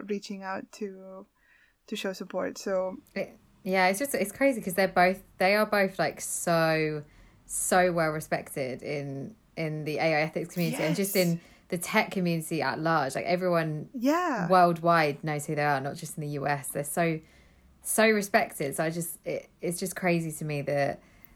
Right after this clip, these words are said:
Speaker 2: Google thought they could just kind of dispose of them so quickly in just such a,
Speaker 1: Mm-hmm.
Speaker 2: just such a shitty way, really.
Speaker 1: Yeah,
Speaker 2: It was
Speaker 1: yeah, and then they're, but I think, unfortunately, you're probably right that there's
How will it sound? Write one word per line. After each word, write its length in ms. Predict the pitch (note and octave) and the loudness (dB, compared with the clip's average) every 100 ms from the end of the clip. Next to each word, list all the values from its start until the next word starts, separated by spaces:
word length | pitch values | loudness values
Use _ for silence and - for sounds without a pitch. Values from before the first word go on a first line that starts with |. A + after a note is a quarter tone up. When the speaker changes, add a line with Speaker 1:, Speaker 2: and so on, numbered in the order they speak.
| _ - - | _ -20 -4
Speaker 2:
Google 320 | F3+ E3 D#3+ | 0 2 0
thought 240 | D3+ E3 C#3 | -2 -2 0
they 140 | D3+ | 0
could 160 | D#3 C#3+ | -2 -6
just 280 | D3 - - | -8 -8 -6
kind 200 | D#3 D3 | -4 -4
of 260 | D#3 - | -6 -10
dispose 540 | E3 - - D#3+ D#3 D#3 | -8 -6 0 2 2 -2
of 140 | D3 | -6
them 180 | C#3 C3 | -6 -4
so 180 | D3+ C#3 | -4 -4
quickly 540 | - - - C#3 C3+ | -4 -6 -6 -4 -4
in 80 | C3 | -6
just 200 | C#3+ - | -8 -6
such 280 | D3+ - D3 | -6 -4 -2
a, 320 | C#3 C3+ - - | 0 -2 -6 -2
Speaker 1:
Mm-hmm. 240 | A#3+ A3 - - _ | -2 0 -6 -14 _
Speaker 2:
just 180 | - A3 | -2 0
such 200 | B3+ A3+ | 2 0
a 40 | E3+ | -2
shitty 440 | - E3 - C#3+ | -2 -4 -4 -4
way, 220 | D3 A3 | -2 -2
really. 560 | A3 F2+ F#2 F#2+ F3+ - _ _ _ _ _ _ | -2 -6 -4 -2 -4 -6 _ _ _ _ _ _
Speaker 1:
Yeah, 300 | B3+ C#4+ G3+ F3 | 2 4 4 2
Speaker 2:
It 60 | |
was 120 | F3 B3 | 0 0
Speaker 1:
yeah, 220 | B3+ G#3 | 2 0
and 100 | G3 | -2
then 160 | G#3 G#3 | -8 -8
they're, 260 | G#3 G3+ - B3 - - - - _ _ _ - - - - _ _ _ - B3+ - | -8 -10 -14 -16 -20 -20 -20 -20 _ _ _ -20 -20 -20 -20 _ _ _ -20 -18 2
but 300 | A#3+ G#3+ G#3+ | 4 4 2
I 80 | A#3 | 2
think, 360 | D#4 C4+ - - | 6 4 2 -4
unfortunately, 600 | A3+ A#3+ A#3+ A#3 F#3+ G3 | -2 -2 -2 -4 -6 -8
you're 120 | G3 | -8
probably 360 | - G#3 F#3+ F#3 | -4 -4 -4 0
right 240 | F#3+ G3+ | 0 0
that 200 | G3 F#3 | -4 -4
there's 480 | F#3+ F#3 F#3+ - | -6 -6 -10 -16